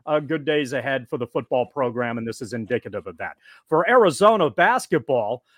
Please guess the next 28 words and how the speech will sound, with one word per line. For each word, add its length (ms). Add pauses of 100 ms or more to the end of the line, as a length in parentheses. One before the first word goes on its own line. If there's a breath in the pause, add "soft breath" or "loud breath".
(100)
uh, 560
you 120
know, 120
maybe 400
quit 300
throwing 280
a 40
tantrum 480
because 320
all 100
of 60
a 80
sudden 240
we're 80
spending 320
so 120
much 180
time 180
talking 300
about 260
football 480 (320)
and 80
get 140
your 80
bleeping 340
act 220
together. 400 (320 soft breath)
Uh, 280